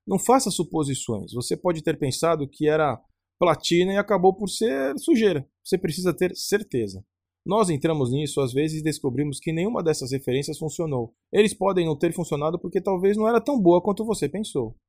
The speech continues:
É sempre bom fazer perguntas. Descubra se o encaminhamento foi mesmo receptivo ao seu contato.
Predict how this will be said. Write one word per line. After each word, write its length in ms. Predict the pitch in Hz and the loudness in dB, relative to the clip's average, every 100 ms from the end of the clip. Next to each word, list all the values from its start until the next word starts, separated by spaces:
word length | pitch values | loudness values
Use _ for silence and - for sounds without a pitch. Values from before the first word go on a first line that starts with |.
| - | -10
É 80 | 185 | -4
sempre 420 | - 240 294 190 | -2 0 0 0
bom 260 | 139 165 175 | 0 0 0
fazer 300 | - 143 147 | -2 -4 -4
perguntas. 560 | 147 120 101 90 98 - | -2 -2 -4 -10 -18 -2
Descubra 580 | 190 190 - 247 180 135 | 2 2 2 -2 0 -2
se 220 | - 156 | -2 -4
o 40 | 143 | -2
encaminhamento 720 | 135 147 156 131 165 170 - | 2 2 2 0 0 -2 -4
foi 140 | 151 135 | -2 0
mesmo 340 | 151 156 139 | 0 -2 -4
receptivo 640 | 143 - 139 - - 165 | -4 -2 -4 -4 -4 -2
ao 60 | 143 | -2
seu 140 | 147 | -4
contato. 460 | 139 127 120 110 | -4 -2 -2 -4